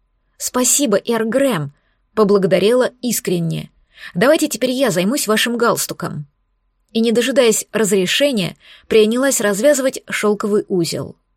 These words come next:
Сегодня обошлось без пуфика. Спасибо каблукам, от которых помимо проблем, оказывается, есть и польза. Почувствовать себя не совсем коротышкой рядом с боссом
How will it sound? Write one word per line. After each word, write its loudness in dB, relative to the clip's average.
Сегодня 2
обошлось -2
без -2
пуфика. -6
Спасибо -2
каблукам, -2
от -4
которых 0
помимо 0
проблем, -2
оказывается, -2
есть -4
и -6
польза. -4
Почувствовать 0
себя 0
не 0
совсем -2
коротышкой -2
рядом 0
с -6
боссом -4